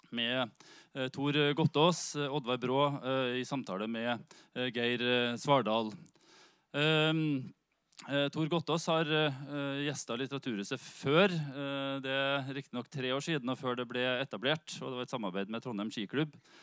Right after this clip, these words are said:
Så han kjenner vi godt som, eh, kjent formidler og forfatter av, eh, flere bøker. Eh, Geir Svardal har også samarbeidet med Litteraturhuset før, eh, journalist i Adresseavisa,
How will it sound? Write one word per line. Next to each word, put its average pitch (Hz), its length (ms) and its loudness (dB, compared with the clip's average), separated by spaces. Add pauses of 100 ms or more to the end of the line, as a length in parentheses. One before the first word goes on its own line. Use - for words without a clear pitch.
(120)
Så 127 120 -8
han 131 140 -2
kjenner 131 220 -2
vi 117 100 -2
godt 139 260 -2
som, 131 300 -2
eh, 131 140 0 (460)
kjent 139 260 -2
formidler 120 540 0
og 127 260 2 (420)
forfatter 131 540 -4
av, 123 260 0
eh, 131 180 2
flere 127 260 0
bøker. 160 500 4 (640)
Eh, 147 320 2
Geir 156 220 4
Svardal 151 560 4
har 165 120 4
også 151 400 2
samarbeidet 139 500 2
med 151 180 2
Litteraturhuset 147 540 0
før, 185 240 6
eh, 143 680 0
journalist 135 400 -4
i 139 40 0
Adresseavisa, 131 720 0